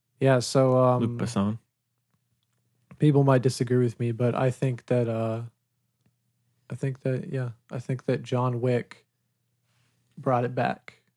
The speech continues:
Speaker 2: Mm-hmm.
Speaker 1: reined it back in from Matt Damon.
Speaker 2: <laughs> Yeah.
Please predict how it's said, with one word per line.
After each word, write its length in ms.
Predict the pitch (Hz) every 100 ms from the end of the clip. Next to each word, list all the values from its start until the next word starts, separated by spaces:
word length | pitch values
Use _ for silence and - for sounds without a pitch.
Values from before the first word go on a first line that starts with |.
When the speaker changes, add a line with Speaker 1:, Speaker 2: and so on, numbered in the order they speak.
| -
Speaker 2:
Mm-hmm. 380 | 107 98 95 120
Speaker 1:
reined 300 | 120 123 127
it 100 | 127
back 280 | 127 120 135
in 320 | 127 127 123
from 240 | - 123
Matt 260 | 120 120 -
Damon. 460 | 73 73 67 67 - _
Speaker 2:
<laughs> 160 | - - - - -
Yeah. 260 | 110 180